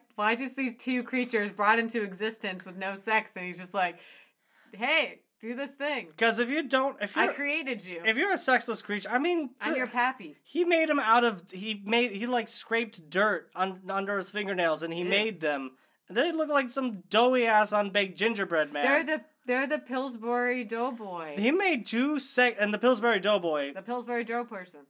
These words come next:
Speaker 2: is, yeah, Pillsbury Dough person. Like, that's who he made two of. It was like, you bring the plant juice, you bring the water, and go bring back Anana.
Speaker 1: Yeah, or I think of, like, doppelgangers from, uh, D and D, that kind of thing.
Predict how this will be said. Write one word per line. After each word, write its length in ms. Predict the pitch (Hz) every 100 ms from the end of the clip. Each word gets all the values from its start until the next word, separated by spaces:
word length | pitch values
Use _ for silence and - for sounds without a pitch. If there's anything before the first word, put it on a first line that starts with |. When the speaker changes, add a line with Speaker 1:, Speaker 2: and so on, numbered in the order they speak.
| -
Speaker 2:
is, 280 | 180 165 156
yeah, 180 | 180 143
Pillsbury 320 | 190 180 196
Dough 200 | 170 190
person. 440 | 165 139 131 135
Like, 240 | 135 156 151
that's 320 | 247 349 349
who 120 | 302
he 100 | 302
made 420 | 277 285 311 247 196
two 240 | 285 294
of. 300 | 208 175 170
It 80 | 165
was 120 | 185
like, 120 | 196 175
you 100 | 196
bring 320 | 208 208 208
the 80 | 202
plant 340 | 202 190 180
juice, 320 | 175 196 190
you 80 | 196
bring 280 | 185 185 185
the 80 | 180
water, 400 | 185 190 160 151
and 240 | 156 151
go 260 | - 160 190 202
bring 400 | 180 175 190 175
back 340 | 151 151 - _ _ _ _ -
Anana. 280 | 160 170 127 _ _ _ 196
Speaker 1:
Yeah, 200 | 202 185
or 60 |
I 80 | 190
think 180 | 214 247
of, 60 |
like, 180 | 220 196
doppelgangers 800 | 196 165 185 190 196 196 208 208
from, 220 | 190 180
uh, 260 | 170 165 156
D 220 | 156 185
and 80 | 180
D, 400 | 170 180 220 233
that 140 | 180 180
kind 160 | 170
of 80 | 156
thing. 260 | 160 156